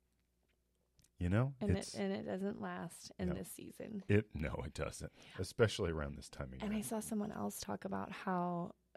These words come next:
Speaker 2: especially with laundry, but this could be true for dishes or, you know, any, anything in your home, um, that we tend to think of things as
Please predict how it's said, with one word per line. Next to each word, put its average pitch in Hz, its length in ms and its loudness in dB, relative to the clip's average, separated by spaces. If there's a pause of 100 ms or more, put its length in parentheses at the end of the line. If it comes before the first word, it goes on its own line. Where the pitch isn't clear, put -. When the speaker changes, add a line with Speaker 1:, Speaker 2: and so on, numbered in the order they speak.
(120)
Speaker 2:
especially - 460 -2
with 196 160 2
laundry, 170 480 0
but - 180 -2
this - 120 -8
could - 120 -20
be 185 120 -2 (160)
true - 180 0
for 214 160 0
dishes 208 540 0
or, - 220 -2
you 247 120 0
know, 233 160 0
any, 220 380 2 (100)
anything 185 380 0
in 170 140 6
your 180 80 4
home, 170 340 2 (640)
um, 165 500 4 (120)
that 185 220 2
we 196 140 2
tend 196 360 4
to 196 100 0
think 180 360 2
of 170 160 0
things 165 380 2
as 160 580 0